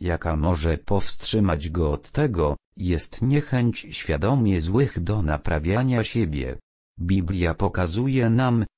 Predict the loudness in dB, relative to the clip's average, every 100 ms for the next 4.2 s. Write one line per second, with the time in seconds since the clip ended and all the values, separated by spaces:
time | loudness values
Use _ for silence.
0 | -10 0 0 0 0 -2 2 2 2 2
1 | 2 0 0 0 0 -2 0 0 2 0
2 | -4 -4 -2 -2 0 0 0 0 0 -2
3 | 0 0 0 0 0 0 0 -2 -6 -8
4 | -10